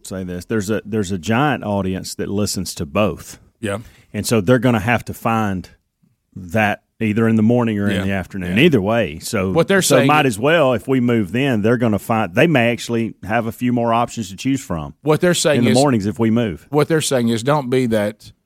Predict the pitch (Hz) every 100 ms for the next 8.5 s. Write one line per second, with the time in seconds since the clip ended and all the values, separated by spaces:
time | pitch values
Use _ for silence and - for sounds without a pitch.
0 | - 127 117 104 135 120 117 104 98 104
1 | _ - 113 117 127 113 120 110 110 113
2 | 104 95 117 104 101 90 - 113 104 101
3 | 95 120 123 113 107 _ _ - 82 82
4 | 113 120 120 110 117 123 110 107 110 107
5 | 104 120 110 92 117 104 107 101 107 101
6 | - 113 107 110 - 113 110 107 104 113
7 | 110 101 101 110 110 - _ _ _ _
8 | _ - 117 117